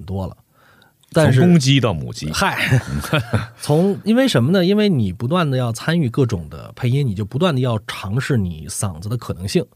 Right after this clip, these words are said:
Speaker 2: 对。
Speaker 1: 你的共鸣的可能性，你要一直在这个调儿上去说话。
Speaker 2: <clears throat>
Speaker 1: 但这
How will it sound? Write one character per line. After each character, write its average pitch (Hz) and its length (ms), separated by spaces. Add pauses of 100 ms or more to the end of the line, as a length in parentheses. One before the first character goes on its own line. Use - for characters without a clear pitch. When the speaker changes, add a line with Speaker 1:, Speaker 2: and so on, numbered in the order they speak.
(120)
Speaker 2:
对。 - 80 (120)
Speaker 1:
你 95 160
的 110 80
共 151 240
鸣 113 160
的 156 80
可 - 160
能 92 160
性， 165 180 (380)
你 113 160
要 131 200 (380)
一 208 160
直 123 320
在 170 280
这 135 260
个 110 200 (140)
调 180 180
儿 113 60
上 110 140
去 - 120
说 156 200
话。 - 180 (280)
Speaker 2:
<clears throat> - 260
Speaker 1:
但 220 160
这 262 100